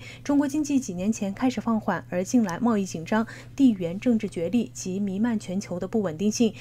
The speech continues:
使得中国经济进一步承受下滑压力，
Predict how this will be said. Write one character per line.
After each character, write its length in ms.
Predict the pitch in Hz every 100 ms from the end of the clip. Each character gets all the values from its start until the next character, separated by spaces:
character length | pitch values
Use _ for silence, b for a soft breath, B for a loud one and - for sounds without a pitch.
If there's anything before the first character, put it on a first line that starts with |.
| B
使 220 | - 196
得 160 | 175 180
中 220 | 208 262
国 120 | 240
经 160 | 208 254
济 160 | 254 196
进 280 | - 254
一 40 | 208
步 160 | 185
承 240 | 185 - 170
受 220 | 240 -
下 180 | - 202
滑 200 | 180 175
压 180 | 220 240
力， 220 | 233